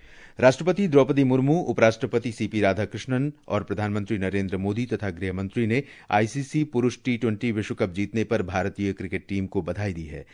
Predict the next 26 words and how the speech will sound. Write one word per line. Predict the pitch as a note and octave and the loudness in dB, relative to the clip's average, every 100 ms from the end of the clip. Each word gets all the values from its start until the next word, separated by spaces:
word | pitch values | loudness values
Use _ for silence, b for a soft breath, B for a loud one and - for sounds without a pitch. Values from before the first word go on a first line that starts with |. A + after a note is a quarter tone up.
| B B B | B B B
राष्ट्रपति | A2+ - B2+ C3+ C#3 | 0 2 0 0 2
मुर्मू | B2+ A#2+ C#3 | 2 2 2
ने | C3+ D#3 | 2 0
एक | C#3 | -2
सोशल | - A#2+ A#2+ | -4 -2 0
मीडिया | A2 G#2+ | 2 2
पोस्ट | G#2 A#2 G#2 | 0 -2 -2
में | A2+ | -6
कहा | G#2 A2+ | -4 -4
कि | B2+ G#2+ | -4 -4
भारत | F#2 A2 B2 | 0 0 -2
को | - A#2 | -2 -4
तीन | - A2+ A#2+ G#2+ | -2 -2 0 0
बार | G#2+ A2 | 0 -2
ये | F2+ F#2 | -6 -6
कप | G2+ D#2+ | -6 -4
जीतने | F#2+ G2+ G#2+ G2 | -6 -4 -4 -2
वाले | F#2+ F#2+ G2+ B B F#2+ | -2 -2 -4 B B -6
एकमात्र | F2+ F#2 F#2 F#2 | -4 -2 -4 -4
देश | F2 F#2 - | -6 -6 -6
बनने | F2 F2+ | -6 -6
का | F2+ E2+ | -6 -6
गौरव | E2 E2+ F2 | -4 -4 -4
प्राप्त | - F#2 - | -4 -4 -4
हुआ | E2+ F#2+ D2+ | -8 -6 -8
है। | C#2+ | -12